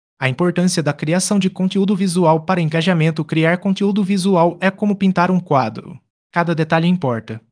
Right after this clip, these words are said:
Quando você investe em vídeos, aumenta seu engajamento. As pessoas se conectam mais com o que veem. Um vídeo bem feito pode falar diretamente ao coração do espectador. Por que isso é importante? Aumenta a retenção, as pessoas lembram mais do que veem.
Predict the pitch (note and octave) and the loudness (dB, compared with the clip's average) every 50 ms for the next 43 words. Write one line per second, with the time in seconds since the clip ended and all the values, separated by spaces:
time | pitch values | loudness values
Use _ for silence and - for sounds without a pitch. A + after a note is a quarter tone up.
0 | _ _ _ _ _ - F3+ F#3 F#3 F3 F#3 - F#3+ F#3 D#3 D3 D3 D#3 D#3 - | _ _ _ _ _ 2 4 4 4 4 2 4 4 4 6 6 4 4 4 4
1 | F#3 D#3+ C#3+ D#3+ D3 D3 D#3 C#3+ - - - - F#3 F#3 E3 D#3 D#3 D#3 C#3+ C3 | 4 4 4 2 2 2 0 -2 -4 -4 0 2 4 4 6 4 4 2 0 0
2 | - D#3 D#3 F3 F3 E3 E3 D#3+ D#3 E3+ D3 B2+ A2+ A2 A2 - - - - _ | 2 2 2 2 4 4 4 4 4 2 2 2 0 -2 -6 -8 -14 -20 -20 _
3 | _ _ _ _ _ - C#3+ - - C#3+ C3 - G3 G#3 F#3+ - G#3+ G3+ - G#3+ | _ _ _ _ _ -4 -4 -2 -2 -2 -2 0 2 0 0 0 -2 -2 0 2
4 | G3 E3+ E3 E3+ - - D3 C#3+ D3 D#3+ F3 F3 - F3 D#3+ D#3 - G3 D3+ C#3 | 2 2 2 2 0 0 0 2 2 2 2 0 0 0 0 2 2 2 2 2
5 | C#3 B2+ A2 G#2+ A2 - _ _ _ _ _ _ - F3+ E3 C#3 D3+ D#3 E3 F#3 | 2 0 0 -2 -6 -10 _ _ _ _ _ _ -2 -2 0 2 2 2 2 2
6 | D#3+ E3 E3 F3 F3 - - F3 F3 - F#3 - - F#3+ F#3 E3+ E3 - F#3+ F3 | 2 2 2 0 0 0 0 -2 -2 -2 -4 0 2 2 2 2 2 0 2 2
7 | E3 E3 D#3+ D3+ F#3+ G3+ G#3+ G#3+ A3 G#3+ E3+ D3 C#3 C3+ - F#3+ F3+ - G3+ G3+ | 4 2 2 2 2 0 0 2 2 2 2 2 0 0 0 0 0 0 2 2
8 | G3 F#3 - F#3 E3+ E3 E3 - - F3+ F3+ - - C#3 C3+ C3+ C#3+ B2 G#2+ G2 | 2 2 2 2 2 2 0 -2 -2 -6 -8 -6 -4 -4 -2 -2 0 -2 -2 -4
9 | A#2 - _ _ _ _ _ _ - G#3 G3 - A#3 A3 A3 G3+ F#3+ F#3 F3+ F#3 | -6 -12 _ _ _ _ _ _ -4 -2 0 2 2 2 4 4 4 6 6 4
10 | E3+ F3+ - C#3 B2+ A#2+ B2 - - - - - _ _ _ _ _ _ - F3+ | 4 4 4 2 4 2 0 -2 -4 -8 -10 -18 _ _ _ _ _ _ -2 0
11 | F#3 F#3 F#3 G3 G3 G3 F#3 F3 D#3 D#3+ F3 F3 F#3+ F#3 F3 - - - D3+ B2+ | 4 4 4 4 4 2 2 2 2 2 2 2 2 0 2 0 0 -2 -2 -2
12 | A#2 A2+ - _ - - D3 D3+ - E3 D#3 - G3 G3 F#3+ F3 D#3 C#3 D3 D3 | -2 -4 -8 _ -4 -2 -2 0 0 -2 0 0 0 0 2 2 0 2 2 2
13 | D#3 D#3 C#3 C#3+ D#3+ D3+ D3 D#3+ D#3 F3+ F3+ B2 C#3+ A#2+ G#2+ G#2+ | 2 2 2 2 2 2 0 -2 0 0 0 0 0 0 -2 -4